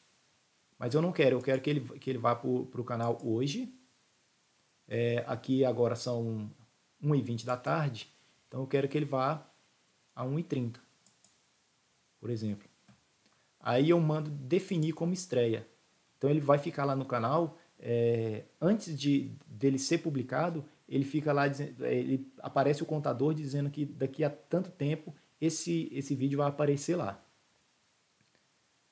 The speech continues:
Aí aqui, ó, aquela, aquela, a-, aquele, aquelas diretrizes sobre criança. Há crianças nesse vídeo?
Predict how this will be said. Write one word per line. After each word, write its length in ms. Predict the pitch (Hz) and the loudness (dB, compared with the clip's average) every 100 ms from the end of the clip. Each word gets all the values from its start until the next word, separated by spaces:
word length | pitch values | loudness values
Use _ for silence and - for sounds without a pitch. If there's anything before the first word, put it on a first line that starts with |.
| _ _ _ _ | _ _ _ _
Aí 160 | 131 | 6
aqui, 180 | 139 131 | 6 6
ó, 140 | 107 - - _ _ _ _ | 2 0 -16 _ _ _ _
aquela, 300 | 113 120 127 123 127 | -8 2 2 2 0
aquela, 580 | 113 - 120 123 123 117 | -2 2 0 2 2 0
a-, 480 | 117 113 104 - 113 | -2 -6 -8 -12 -16
aquele, 540 | 107 120 113 113 110 - _ _ _ _ _ _ _ _ _ _ | -10 -6 -4 -6 -10 -16 _ _ _ _ _ _ _ _ _ _
aquelas 260 | 113 113 | -6 -4
diretrizes 680 | 107 123 123 127 123 120 - - _ | 0 0 0 -2 -2 -4 -10 -18 _
sobre 240 | 123 123 | -4 -4
criança. 500 | 131 120 101 95 - - _ _ _ _ _ _ _ _ _ _ _ _ _ _ _ _ _ | -2 -2 -2 -4 -14 -20 _ _ _ _ _ _ _ _ _ _ _ _ _ _ _ _ _
Há 120 | 147 151 | 0 2
crianças 460 | 147 131 127 113 | 2 2 0 -2
nesse 200 | 117 113 | -4 -4
vídeo? 320 | 117 151 - | 0 0 0